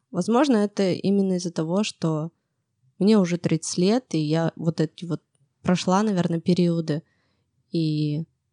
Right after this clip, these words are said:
и немножко подуспокоилась, засела на своем месте, нашла вот свое такое пристанище и окружила себя полностью комфортом. То есть я очень люблю комфорт.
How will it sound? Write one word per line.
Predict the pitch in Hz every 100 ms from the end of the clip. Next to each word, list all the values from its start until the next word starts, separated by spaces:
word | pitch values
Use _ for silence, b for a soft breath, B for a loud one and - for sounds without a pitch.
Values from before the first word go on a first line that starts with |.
| _ _ -
и | 190
немножко | 180 165 175 -
подуспокоилась, | 175 165 165 - 175 160 147 139 156 - 233
засела | 208 165 - 156 151 143 139 _ _ _ -
на |
своем | 170 - 160 160
месте, | 254 - 185
нашла | 170 - 165 156
вот | 147 - _
свое | - 156 156
такое | 160 156
пристанище | 151 180 - 160 202 240 220 - 180 -
и | 185 175 170 165 156 - _
окружила | 175 196 196 220 220
себя | 196 190 180
полностью | 180 180 170 - -
комфортом. | 170 - 190 262 - 190 175
То | _ _ _ _ -
есть | -
я | 214 208
очень | 175 -
люблю | 170 160 151
комфорт. | 151 151 143 - -